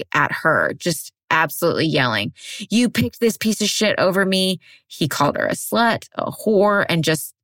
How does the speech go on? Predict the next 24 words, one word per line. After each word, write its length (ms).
kept 460
cussing 460
her 240
out. 260
I'm 220
pretty 240
sure 280
that, 220
like, 180
the 100
boy 560
ended 280
up, 100
like, 140
stepping 400
in, 260
like, 220
"What 160
the 160
fuck?" 400
Like, 180
trying 420
to, 120
like, 220